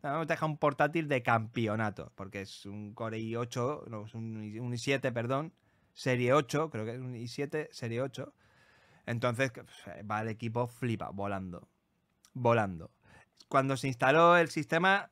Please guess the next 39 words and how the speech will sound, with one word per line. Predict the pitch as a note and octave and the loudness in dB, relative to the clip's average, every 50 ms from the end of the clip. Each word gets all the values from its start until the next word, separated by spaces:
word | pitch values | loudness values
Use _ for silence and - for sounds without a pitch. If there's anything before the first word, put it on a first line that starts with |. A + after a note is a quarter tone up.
| _ - | _ -20
ce-, | - - - B2 A#2+ A#2 A#2+ A#2+ A#2 G#2+ G2+ | -20 -12 -8 -6 -6 -4 -4 -6 -6 -8 -4
claro, | - C3 A#2 G#2+ G#2 | -2 -2 -2 -2 -2
lo | G#2 G2 | -2 -4
apagué | G2+ G2+ G2 G#2+ B2 C#3 | -2 -2 -2 0 0 0
el | C#3+ | 0
equipo, | C3+ B2+ D3+ E3 F3 - G3+ E3+ | 0 -2 -2 -4 -2 -2 -4 -4
cerré | - - A2+ A2+ C#3 D3 | -2 -6 -4 -2 2 4
la | C#3+ B2+ A#2+ | 4 2 4
tapa. | B2 D3+ E3 F#3 G#3+ A#3 C4+ - _ _ _ _ _ _ _ _ _ _ _ _ _ _ _ _ _ _ _ _ _ _ _ _ _ _ _ _ _ _ _ _ _ _ _ _ _ _ | 6 4 4 6 4 0 0 -2 _ _ _ _ _ _ _ _ _ _ _ _ _ _ _ _ _ _ _ _ _ _ _ _ _ _ _ _ _ _ _ _ _ _ _ _ _ _
Te-, | - A2+ G#2+ G#2 G2+ G2 F2 _ _ _ - | -10 -8 -6 -6 -8 -10 -12 _ _ _ -20
o | F#2+ | -20
sea, | - F#2 F#2 | -16 -14 -14
lo | F2 F2 | -14 -12
apagué, | - F2 G2+ A#2 C#3+ F#3+ G3+ | -10 -8 -4 -2 0 -2 -2
cerré | - - G2 G#2 | -4 -10 -12 -8
la | G#2 G#2 G#2 | -8 -8 -2
tapa, | - C#3 F3 G3+ E3+ | -2 -2 0 -2 -4
quité | B2 A#2 - G#2+ | -6 -6 -10 -10
el | G#2+ | -4
cable, | - C#3 E3 G3 G3+ - A2+ | -2 -2 0 0 -4 -8 -8
lo | B2 A#2 A2+ | -6 -4 -4
levanté. | A2+ A2 G#2+ A2 A2+ F3 D#3+ | -4 -4 -6 -8 -6 -8 -4
Y | |
cuando | - C#3 A#2+ B2 A#2+ A#2 | -2 -2 -2 0 0 -2
lo | A#2 A2+ | -2 -2
levanté, | A#2 A2+ A2 A2 A2+ A2+ A#2 - G3+ A#3 B3+ - _ _ _ _ _ _ _ _ _ - | -2 0 0 0 0 0 2 2 2 2 0 -4 _ _ _ _ _ _ _ _ _ -2
¿vosotros | - C#3 C#3 - F#3 F#3 B3 G3 E3+ | 0 0 4 4 4 4 4 4 6
habéis | F#3+ F3 E3+ D#3+ C#3+ | 6 6 6 4 4
visto | D#3 D#3 C3 - - D3 C#3 C3+ C3+ B2+ | 2 0 -2 0 0 2 2 4 2 2
cuando | - C3 B2+ B2 C3 | 2 2 2 2 0
hacen | C3 A#2+ - C3 B2+ | -2 -2 -2 -4 -2
carrera | A#2+ A#2+ A#2 B2+ C3 B2 A#2+ A#2 | 0 0 0 0 0 0 0 0
las | A#2 A2+ | 0 0
marcas | A2+ A#2+ A#2+ A#2+ A#2 A2 | -2 -2 -2 -2 -2 -2
de | A2+ A2 | -2 -2
derrapes | A2 G#2+ G#2 A2+ A2 A2 G#2+ - | -2 -2 -2 -2 -2 -2 -4 -6
en | A2+ G#2+ | -4 -6
el | G#2+ G#2 | -6 -6
suelo? | - - C3+ D3+ G3 C4 A2+ | -4 -2 -2 -2 -2 -4 -8